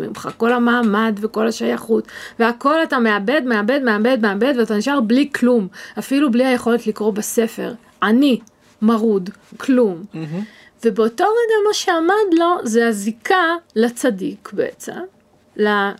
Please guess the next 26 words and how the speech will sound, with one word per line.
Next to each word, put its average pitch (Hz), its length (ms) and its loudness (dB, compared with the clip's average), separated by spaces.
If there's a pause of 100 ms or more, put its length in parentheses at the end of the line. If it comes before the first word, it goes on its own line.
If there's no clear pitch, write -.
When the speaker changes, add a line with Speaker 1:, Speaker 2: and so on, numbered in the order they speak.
Speaker 1:
לבעל 190 240 -6
שם - 340 -10
טוב, 233 240 -6
והזיכרון 220 800 0
של 440 120 -2 (120)
האפשרות, 311 640 0
מה 226 140 0
שאתה 233 340 -4
אמרת, 233 340 0 (680)
לאהוב 254 220 2
את - 40 -4
השם 269 340 -2
יתברך 226 680 -2 (340)
בלי 254 220 4
עולם 220 360 0
הבא, 190 200 -6
בלי 370 280 2
כלום. 214 360 0
אני 233 160 2
אוהב 339 100 2
אותו 359 200 0
כי 302 100 -2
אני 247 140 2
אוהב 240 120 0
אותו 247 200 -6
ודי. 202 380 -6